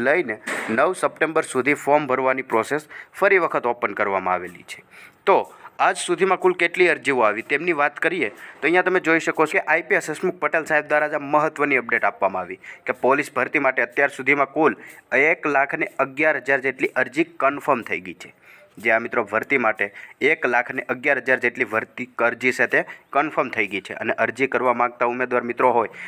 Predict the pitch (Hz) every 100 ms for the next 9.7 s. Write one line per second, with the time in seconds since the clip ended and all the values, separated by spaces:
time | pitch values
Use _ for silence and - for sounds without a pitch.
0 | - 165 151 156 165 156 135 135 135 117
1 | 110 104 104 - 90 87 - _ - -
2 | _ 110 117 117 113 113 120 123 107 135
3 | 127 - - - - 151 160 147 139 151
4 | 156 - 147 156 165 135 117 104 95 87
5 | 90 - - - 135 131 131 151 147 92
6 | - 131 160 175 - 143 117 - 123 101
7 | 98 92 87 87 - _ - _ _ 95
8 | 104 101 101 98 104 - 110 110 110 104
9 | 113 107 - 113 113 120 120